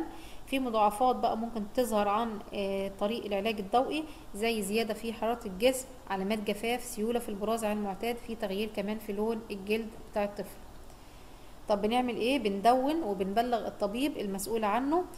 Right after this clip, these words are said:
في مدة العلاج اللي خدها قد ايه، المسافة بين الضوء والطفل قد ايه، كل دي حاجات بندونها وبنكتبها. نوع وكثافة الضوء،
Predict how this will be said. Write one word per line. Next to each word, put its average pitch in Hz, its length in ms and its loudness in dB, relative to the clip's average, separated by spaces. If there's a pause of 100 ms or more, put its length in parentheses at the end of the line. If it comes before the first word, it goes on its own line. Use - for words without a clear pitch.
(320)
في 220 160 -4
مدة 226 320 2
العلاج 208 340 4
اللي 208 120 2
خدها 220 300 2
قد 196 160 0
ايه، 269 300 0
المسافة 208 560 0
بين 220 240 -2
الضوء 208 240 0
والطفل 208 440 -4
قد 196 200 -2
ايه، 277 300 2
كل 220 160 0
دي 226 80 -6
حاجات 220 200 -2
بندونها 202 460 0
وبنكتبها. 262 540 0 (360)
نوع 269 200 2
وكثافة 233 520 -2
الضوء، 233 320 2